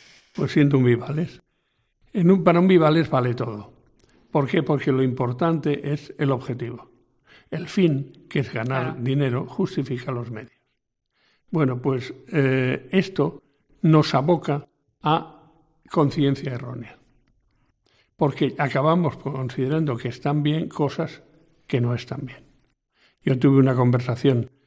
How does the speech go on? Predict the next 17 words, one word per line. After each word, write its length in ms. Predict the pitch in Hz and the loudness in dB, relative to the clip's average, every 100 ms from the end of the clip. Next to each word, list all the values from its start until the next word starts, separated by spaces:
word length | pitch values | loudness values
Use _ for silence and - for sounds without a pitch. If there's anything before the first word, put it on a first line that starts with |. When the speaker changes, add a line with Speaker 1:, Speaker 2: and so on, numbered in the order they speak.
| _ - | _ -6
Speaker 1:
hace 280 | 160 - 127 | -2 2 2
tres 320 | 143 151 127 | 2 2 0
días 440 | 131 143 170 - _ _ _ _ _ _ _ _ _ _ | 0 0 -2 -8 _ _ _ _ _ _ _ _ _ _
terrible 540 | 135 120 139 131 151 | -4 0 0 0 -2
con 240 | 151 135 120 | -2 -2 0
un 440 | 123 120 120 117 - _ _ _ _ | 0 -2 -4 -8 -12 _ _ _ _
chico 520 | - 127 123 196 - - _ _ _ _ _ _ - _ _ _ _ | -6 -4 -2 -4 -6 -14 _ _ _ _ _ _ -20 _ _ _ _
que 200 | - 143 | 2 4
está 240 | 139 156 | 4 2
dispuesto, 800 | 160 165 - 135 - - 135 - _ _ _ _ _ - | 2 0 -2 -6 -6 -8 -8 -10 _ _ _ _ _ -4
del 140 | 139 | 0
cual 200 | 160 160 | 2 4
depende 400 | 143 147 160 156 | 4 4 4 2
su 120 | - | 2
madre 320 | 135 123 117 120 | 2 2 0 0
para 220 | 143 147 | 0 2
vivir, 520 | 120 127 165 - | 0 0 -2 -8